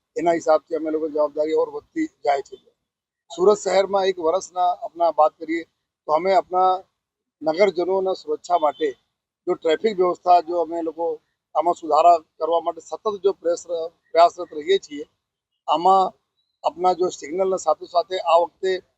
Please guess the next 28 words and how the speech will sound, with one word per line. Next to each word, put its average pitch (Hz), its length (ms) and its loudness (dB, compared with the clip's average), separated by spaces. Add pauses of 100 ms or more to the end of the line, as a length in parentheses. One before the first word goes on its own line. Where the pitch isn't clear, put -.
(200)
આ 180 80 8
વર્ષમાં 175 460 0
આપણા 160 220 -6
હેલ્મેટના 170 640 -6 (480)
જે 180 100 2
રીતે 175 280 0
જો 175 120 0
લોકો, 165 480 0 (380)
અ, 147 120 -4
હેલ્મેટ 170 280 -4
પહેરીને 180 340 -2
દ્વિ-, - 320 -2
દ્વિચક્રી - 460 -8
વાહનો 151 260 2
ચલાવે 170 400 2
છે, 156 280 -8 (460)
આમાં 214 580 6 (300)
એના 190 200 -2
જ 190 80 -14
પરિણામ 185 360 0
રૂપે 180 200 -2
અમે 180 260 -2
લોકો 175 180 -14
જોઈએ 160 300 -8
છીએ 180 220 -6
કે 175 180 -12
પચાસ 170 360 2
સાઠ 165 220 0